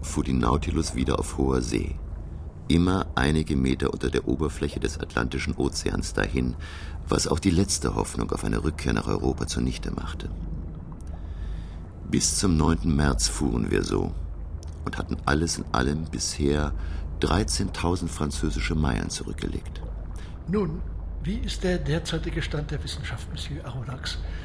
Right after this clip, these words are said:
Speaker 2: Nimmt man an, dass es in größeren Tiefen noch Fische gibt oder nicht?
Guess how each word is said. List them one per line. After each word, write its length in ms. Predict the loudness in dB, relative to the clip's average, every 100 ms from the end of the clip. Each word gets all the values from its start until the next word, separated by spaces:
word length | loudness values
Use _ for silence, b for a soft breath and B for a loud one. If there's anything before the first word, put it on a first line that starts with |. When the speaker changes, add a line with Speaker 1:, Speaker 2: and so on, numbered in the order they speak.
| B B -8 2
Speaker 2:
Nimmt 240 | 2 2
man 140 | 0 0
an, 200 | 0 -2
dass 200 | -2 -2
es 120 | -2
in 120 | -2
größeren 520 | 0 0 0 -2 -4
Tiefen 460 | -4 -4 -4 -4 -2
noch 180 | -2 -2
Fische 320 | -2 -2 -4
gibt 360 | -6 -6 -4 -2
oder 180 | -2
nicht? 220 | -2 -6